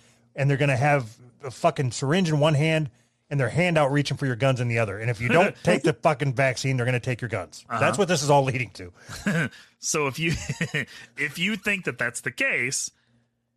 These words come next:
Speaker 2: what's to stop them from, like, "Okay, here's your vaccine. Oh, yeah, and we're gonna take your guns, too." I mean, that's the next logical step, right? I mean,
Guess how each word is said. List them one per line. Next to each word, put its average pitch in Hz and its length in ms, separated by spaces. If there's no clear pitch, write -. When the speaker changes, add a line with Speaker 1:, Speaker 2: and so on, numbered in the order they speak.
Speaker 2:
what's 131 280
to 147 120
stop 131 320
them 127 140
from, 117 340
like, 107 320
"Okay, 117 320
here's 120 280
your 123 100
vaccine. 120 640
Oh, 165 220
yeah, 147 200
and 214 240
we're 185 80
gonna 160 140
take 151 180
your 131 80
guns, 123 260
too." 104 240
I 233 100
mean, 226 140
that's 269 240
the 135 160
next 135 400
logical 95 400
step, 98 280
right? 117 240
I 135 40
mean, 107 240